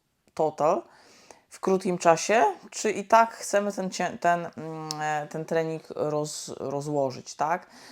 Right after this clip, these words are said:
Tutaj jest bardzo ważne to jakby ograniczenie czasowe, bo to też jest dla panów informacja, jeżeli my, wy macie tylko na trening godzinę,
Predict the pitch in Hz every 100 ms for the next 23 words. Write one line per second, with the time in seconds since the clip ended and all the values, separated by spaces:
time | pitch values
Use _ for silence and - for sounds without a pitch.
0 | - - 233 240 233 208 196 196 196 196
1 | 196 196 196 190 175 - 180 180 170 -
2 | _ _ _ _ - 156 151 165 165 165
3 | 170 175 170 175 - 151 139 165 196 220
4 | 226 233 233 214 214 202 226 220 214 175
5 | 165 160 156 - 156 151 170 170 165 160
6 | 160 160 165 180 160 151 170 165 151 139
7 | 156 165 156 147 147 135 135 170